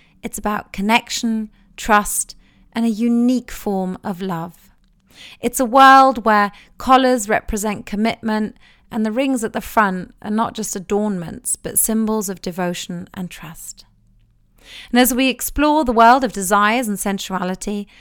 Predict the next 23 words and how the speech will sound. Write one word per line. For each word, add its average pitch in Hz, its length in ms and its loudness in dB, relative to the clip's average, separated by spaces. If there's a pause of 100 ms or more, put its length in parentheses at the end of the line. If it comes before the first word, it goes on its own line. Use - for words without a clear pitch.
(440)
let's 320 260 -2
remember 233 600 2 (140)
that 214 200 -6
the 226 60 -4
diversity 214 880 2
of - 120 -10
human 220 340 -4
connections 190 880 -8
knows 214 420 -6
no 202 280 -6
bounds. 180 640 -8 (440)
Sometimes 196 880 0
the 208 120 -6
most 208 300 -4
profound 254 680 -6
bonds 175 560 -4
are 190 60 -12
found 190 540 -6 (200)
in 202 120 -4
the 202 120 -10 (140)
unlikeliest 226 880 -6
of - 200 -20
places. - 680 -16